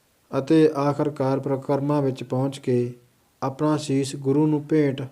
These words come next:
ਕਰਕੇ ਹਰਿਮੰਦਰ ਸਾਹਿਬ ਨੂੰ ਆਜ਼ਾਦ ਕਰਾਉਣ ਦਾ ਆਪਣਾ ਵਚਨ ਪੂਰਾ ਕੀਤਾ ਅਤੇ ਫਿਰ ਹੀ ਬਾਬਾ ਜੀ ਸ਼ਹੀਦ ਹੋਏ। ਉਮੀਦ ਹੈ ਆਪ ਜੀ ਨੂੰ ਸਿੱਖਣ ਨੂੰ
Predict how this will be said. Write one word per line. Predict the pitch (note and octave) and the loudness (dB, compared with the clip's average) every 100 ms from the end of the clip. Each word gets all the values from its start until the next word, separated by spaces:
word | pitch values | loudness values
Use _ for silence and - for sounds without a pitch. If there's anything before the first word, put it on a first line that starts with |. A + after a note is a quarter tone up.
| _ _ _ _ _ _ | _ _ _ _ _ _
ਕਰਕੇ | - C#3 C3+ - C3+ | 0 2 0 0 0
ਹਰਿਮੰਦਰ | C3+ C3+ C3+ C3+ C#3 | 2 0 0 0 0
ਸਾਹਿਬ | C3 - C3+ D3 | -4 -4 0 0
ਨੂੰ | C#3 C3 C3 - | 0 -2 -4 -6
ਆਜ਼ਾਦ | B2+ C3 C3+ C#3 C3+ | -4 0 0 0 0
ਕਰਾਉਣ | C3+ C3 C3 B2+ | 0 0 0 0
ਦਾ | B2+ - | -2 -4
ਆਪਣਾ | C3 C#3 C#3 | -8 -4 -4
ਵਚਨ | B2+ B2+ C#3 | -2 -4 -4
ਪੂਰਾ | B2+ C#3 C3 | -6 -2 -2
ਕੀਤਾ | A#2+ A#2 - G#2+ G#2+ _ _ _ _ _ _ _ _ _ _ _ _ _ _ B2 | -2 -10 -10 -12 -12 _ _ _ _ _ _ _ _ _ _ _ _ _ _ -6
ਅਤੇ | C3+ F3+ | 4 4
ਫਿਰ | F3 D#3 D#3+ | 6 6 6
ਹੀ | D#3+ | 4
ਬਾਬਾ | D#3 D3 C3+ C#3 | 4 4 6 4
ਜੀ | |
ਸ਼ਹੀਦ | C3+ D3+ C#3+ D#3 C3+ | 2 -2 2 2 2
ਹੋਏ। | A#2 G#2+ G2 - _ _ _ _ _ _ _ _ _ _ _ _ _ _ _ _ _ _ _ _ D3 | 0 -2 -4 -14 _ _ _ _ _ _ _ _ _ _ _ _ _ _ _ _ _ _ _ _ 0
ਉਮੀਦ | D#3 D#3+ E3+ | 4 6 6
ਹੈ | E3 D#3+ D#3 D3 - | 6 4 2 0 -2
ਆਪ | C#3+ G3+ | 0 0
ਜੀ | D3+ D#3 | 0 0
ਨੂੰ | D#3 D3 D3 D3 _ - - - _ _ _ _ _ _ _ _ _ _ _ _ - _ _ _ _ _ - | 0 0 -2 -6 _ -20 -20 -20 _ _ _ _ _ _ _ _ _ _ _ _ -20 _ _ _ _ _ -14
ਸਿੱਖਣ | - C3+ - D#3+ D3+ | -4 -4 0 2 2
ਨੂੰ | C#3+ C#3 C#3 | 2 -2 -6